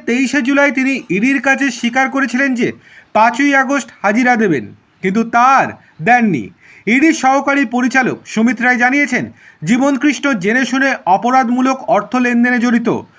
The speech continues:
তিনি অপরাধমূলক উপায়ে অর্জিত অর্থ লুকিয়েছেন এবং ব্যবহার করেছেন এবং বৈধ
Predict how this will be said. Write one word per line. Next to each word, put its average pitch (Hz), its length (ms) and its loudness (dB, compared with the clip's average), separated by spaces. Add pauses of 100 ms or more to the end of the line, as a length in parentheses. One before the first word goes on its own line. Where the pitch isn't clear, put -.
(200)
তিনি 240 200 2 (160)
অপরাধমূলক 262 720 0
উপায়ে 226 380 0 (320)
অর্জিত 233 400 0
অর্থ 226 420 -2
লুকিয়েছেন 247 560 -2 (180)
এবং 196 180 0 (100)
ব্যবহার 233 380 2
করেছেন 269 400 -2 (240)
এবং 233 300 2 (380)
বৈধ 240 320 0